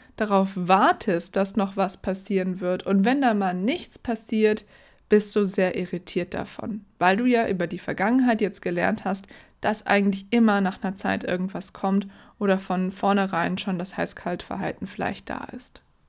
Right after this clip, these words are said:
Angrenzend an diese Frage kamen auch noch ein paar andere Fragen, zum Beispiel sowas wie, „Wann weiß ich, dass eine Beziehung ungesund ist?“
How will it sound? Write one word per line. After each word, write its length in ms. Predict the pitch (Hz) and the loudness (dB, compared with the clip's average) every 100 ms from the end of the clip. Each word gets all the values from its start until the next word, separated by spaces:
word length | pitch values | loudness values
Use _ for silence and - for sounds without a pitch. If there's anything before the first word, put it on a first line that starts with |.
| _ _ - | _ _ -2
Angrenzend 680 | 226 262 320 233 226 226 220 | 2 4 4 4 4 2 0
an 200 | 190 196 | 2 4
diese 240 | 214 220 233 | 2 0 -4
Frage 560 | - 185 170 185 226 | -2 0 0 2 -2
kamen 340 | 233 247 285 240 | 0 2 2 2
auch 120 | 247 | 4
noch 200 | 240 233 | 2 2
ein 140 | 220 | 0
paar 300 | 233 196 - | 0 -2 -4
andere 360 | - 247 320 302 | 0 0 2 -2
Fragen, 600 | - - 233 226 233 240 | -6 -2 0 2 0 -2
zum 180 | 226 202 | 0 2
Beispiel 420 | 190 214 - 226 | 2 0 -2 0
sowas 400 | 190 190 208 - | 0 0 0 0
wie, 220 | 196 202 - - - - | 0 0 -4 -20 -14 0
„Wann 320 | 202 269 262 | 4 4 6
weiß 400 | 220 233 247 - | 6 4 2 0
ich, 200 | 180 - | -2 -2
dass 220 | 190 190 | -2 -2
eine 260 | - 185 180 | -2 0 -2
Beziehung 720 | 185 180 - 190 175 170 - _ | -6 -6 -4 -2 -2 -4 -10 _
ungesund 720 | 214 208 196 170 - 82 82 - | 4 6 6 2 -2 -6 -10 -12
ist?“ 420 | - - - | -12 -12 -14